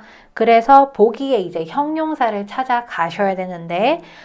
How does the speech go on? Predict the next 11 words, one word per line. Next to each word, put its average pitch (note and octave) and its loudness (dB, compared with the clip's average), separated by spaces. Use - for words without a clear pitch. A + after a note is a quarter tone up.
우리가 G3 2
혹시 F#3+ -4
형용사 D#4 0
형태를 B3 -4
모른다라고 G#3+ -2
하신다면 F#3 -4
보기 C4+ 0
D번에 G3 -2
엘와이가 A#3+ -2
붙어있는 A3+ -6
아이를 F3+ -8